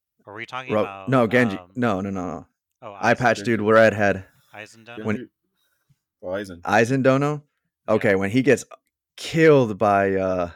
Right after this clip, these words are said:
Speaker 2: Maneater guy, Roku. Man, it's hard for me to keep up with these names. Anyways, when I, I was like, "Fuck, man," he looked like he was gonna be a, like, a staple in the show,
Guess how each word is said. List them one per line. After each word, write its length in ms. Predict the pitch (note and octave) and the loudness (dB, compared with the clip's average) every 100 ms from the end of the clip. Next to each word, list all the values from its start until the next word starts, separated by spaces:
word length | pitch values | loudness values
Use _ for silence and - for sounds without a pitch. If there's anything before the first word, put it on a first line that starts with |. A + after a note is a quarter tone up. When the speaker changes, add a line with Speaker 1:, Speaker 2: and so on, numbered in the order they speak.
| _ _ _ _ _ - | _ _ _ _ _ -2
Speaker 2:
Maneater 420 | A2+ A#2 A2 F#2+ | 2 2 2 0
guy, 380 | F#2 F#2 E2 - _ | 2 2 0 -8 _
Roku. 640 | G2 A2+ A2 A2 G#2 F#2 - _ _ _ _ _ _ _ _ _ _ _ | 2 4 4 -4 -6 -8 -16 _ _ _ _ _ _ _ _ _ _ _
Man, 240 | F2+ F2+ F2+ | -8 -6 -8
it's 100 | E2+ | -4
hard 260 | F2+ F2+ | -4 -4
for 100 | F#2 | -6
me 120 | F#2 | -4
to 60 | F2+ | -4
keep 240 | - F#2 | -6 -2
up 180 | F#2 F2 | -2 -2
with 120 | F2+ | -6
these 200 | F#2 F2+ | -8 -8
names. 480 | F2+ F#2 F2+ F2 - _ _ _ _ _ _ _ | -4 -6 -6 -10 -20 _ _ _ _ _ _ _
Anyways, 560 | C3 C3 A2+ G2+ F#2 - _ _ | 0 2 4 2 0 -6 _ _
when 160 | B2 C#3 | 0 0
I, 140 | A2 | 2
I 60 | C3+ | 4
was 200 | D3 C3+ | 4 4
like, 160 | A#2+ | -6
"Fuck, 480 | - D3+ D3 C#3 - | -4 0 2 2 0
man," 180 | B2+ B2+ | -2 -2
he 160 | C3+ D3 | 0 2
looked 220 | D3 C3 | 2 2
like 140 | C#3+ | -2
he 100 | D3+ | 0
was 100 | C#3+ | -2
gonna 220 | C#3 C#3 | 0 -2
be 240 | B2 C3 B2+ | 0 4 6
a, 320 | A#2+ A#2 A#2 - _ _ _ _ _ _ _ | 6 4 0 -16 _ _ _ _ _ _ _
like, 200 | - A#2+ | -2 0
a 80 | A#2+ | 0
staple 500 | - C#3+ C#3 C#3 C3 | 0 2 2 2 0
in 80 | B2+ | 0
the 60 | A#2 | 0
show, 500 | - C#3+ C#3 B2+ | 2 6 8 6